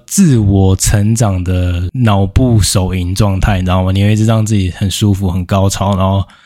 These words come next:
其实没有在往前走。有一句我很喜欢的话，就是“Don't mistake motion with progress”，不要掉入了这种自我陶醉的陷阱。那你有在移动，不代表你有在成长。我再强调一次，就是你真的往前在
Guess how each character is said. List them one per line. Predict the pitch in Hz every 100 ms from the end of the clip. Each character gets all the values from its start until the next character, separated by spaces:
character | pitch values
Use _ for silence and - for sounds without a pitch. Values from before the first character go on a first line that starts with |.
| -
其 | - 110
实 | 104 101 101 -
没 | 113
有 | 107
在 | 98 107
往 | 107 90 87
前 | - 90
走。 | 90 - -
有 | 120 139
一 |
句 | 175
我 | 170 110
很 | 110
喜 | 113 113
欢 |
的 | 107
话， | 107 107
就 |
是 | 107
“Don't | 104 117
mistake | 110 92 - 98
motion | 107 104 92 101
with | 98 -
progress”， | - 95 92 95 98 - _ _ _
不 | 127
要 | 151
掉 | 180 147
入 | 147
了 | 117
这 | 120
种 | 113 90
自 | -
我 | 131 95 92
陶 | 101 95
醉 | 117
的 | 98
陷 | - 107 95
阱。 | 107 107
那 | 107 98 - _ _ _ _ -
你 | 147
有 | 180 139
在 | 147
移 | 131 104
动， | 104 113 90
不 | -
代 | 104 127
表 | 107 92
你 | 104
有 | 95
在 | 98
成 | - 90 90
长。 | - 90 _ _ _ _ _ _ _ _ _
我 | 107
再 | 120 131
强 | 104 101
调 | 107
一 | 101
次， | 107
就 | 101
是 | 107
你 | 104 101 101
真 | 98 - 139
的 | 139 107
往 | 101 95 95
前 | 107 104 110
在 | - 123 101